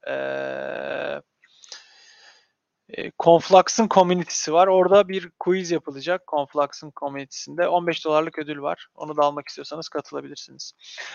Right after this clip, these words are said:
Avalanche ciddi şekilde ilerliyor. Çok ciddi projelerin, e, üzerimize taşındığını yakında, e, du-, ram protokol duyurdu kendileri. O bizim bir eforumuz da değildi yani. Kendileri geçti ama onun dışında bizim çalışmalarımız da bizim üzerimize taşınacak,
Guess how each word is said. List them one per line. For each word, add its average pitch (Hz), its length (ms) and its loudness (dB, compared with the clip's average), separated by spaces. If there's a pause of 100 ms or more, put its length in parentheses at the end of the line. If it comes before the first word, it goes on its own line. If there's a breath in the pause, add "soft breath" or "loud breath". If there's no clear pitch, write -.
(140 loud breath)
Avalanche 226 400 10
ciddi 214 380 0
şekilde 202 420 0
ilerliyor. 190 360 4
Çok 185 160 -2
ciddi 180 240 -4
projelerin, 175 760 0
e, 160 180 -6
üzerimize 175 480 -2
taşındığını 175 600 -4 (200)
yakında, 175 680 -2
e, 156 40 -4
du-, 160 600 -4
ram 196 180 10
protokol 208 500 4
duyurdu 190 320 0
kendileri. 151 500 -2
O 175 260 4 (340 loud breath)
bizim 180 280 0
bir 202 200 6
eforumuz 180 540 6
da 160 140 6
değildi 127 260 -8
yani. 120 140 -2
Kendileri 147 400 -4
geçti 160 400 -4
ama 165 240 -2 (240 loud breath)
onun 190 240 0
dışında 170 300 0
bizim 160 200 -2
çalışmalarımız 147 680 -4
da 143 80 -2
bizim 143 200 -12
üzerimize 139 380 -6
taşınacak, 139 580 -6